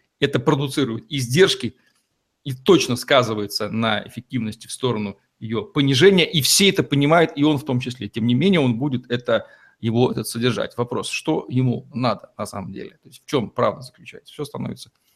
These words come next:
очевидно. И когда этот вопрос задаешь ему, да, сразу видно, как человек начинает, его разум начинает хаотически аргументировать, и потом все равно соглашается.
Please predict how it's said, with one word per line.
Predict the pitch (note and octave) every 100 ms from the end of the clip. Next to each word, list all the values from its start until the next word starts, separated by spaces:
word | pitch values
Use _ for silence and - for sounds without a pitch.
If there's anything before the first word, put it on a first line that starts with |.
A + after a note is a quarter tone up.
| _ -
очевидно. | - G#2+ - -
И | A#2
когда | A2 G#2+ A2+
этот | -
вопрос | A2 A#2 G#2
задаешь | A2+ D#3+ E3+
ему, | B2+ G#2+
да, | B2 - - - -
сразу | - A#2 G#2+
видно, | D3 B2
как | A2 -
человек | A2+ G#2+
начинает, | A2+ A2 A2 G#2 _ _ _ - -
его | G#2+
разум | A#2 B2 G#2
начинает | G#2 G#2+ G#2 G2+
хаотически | G#2 - G#2 G2 - G2+ - _ _ _ _ _ _
аргументировать, | A2+ A#2 A#2+ A#2+ C#3+ C#3 A#2+ - - - _ -
и |
потом | C#3 A2+
все | -
равно | G#2
соглашается. | - G2+ F#2+ - - -